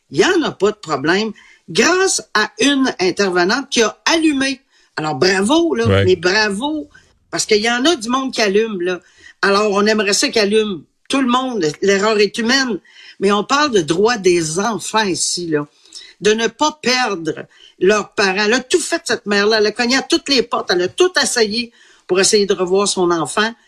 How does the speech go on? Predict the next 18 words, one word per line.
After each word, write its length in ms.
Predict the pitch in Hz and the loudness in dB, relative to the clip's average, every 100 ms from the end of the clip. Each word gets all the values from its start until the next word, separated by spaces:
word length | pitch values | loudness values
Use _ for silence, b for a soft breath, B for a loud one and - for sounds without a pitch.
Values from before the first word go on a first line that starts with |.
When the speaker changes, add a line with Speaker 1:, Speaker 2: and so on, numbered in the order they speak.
| b b b b _ - | b b b b _ -2
Speaker 1:
Et 160 | 370 | 0
je 160 | 381 - | 2 0
trouve 180 | 254 262 | -2 0
ça 200 | - 330 | 0 0
tellement 340 | 330 330 392 | 0 0 -2
désolant. 640 | 208 226 220 202 180 214 226 | 0 0 2 2 2 0 -4
Tu 60 | - | -2
sais, 300 | 247 247 202 | 0 2 0
euh, 80 | 165 b b b b 185 | -2 b b b b 0
on, 200 | 190 185 | 0 2
on, 420 | 185 175 160 180 160 | 0 0 -2 -4 -4
on, 120 | - _ | -12 _
on 120 | - | -4
peut 160 | 175 254 | 0 2
même 280 | 247 320 277 | 2 2 0
pas 180 | - 302 | -2 -2
penser 540 | - 233 190 - 226 | 0 0 0 2 0
comment 260 | 240 233 | 0 -2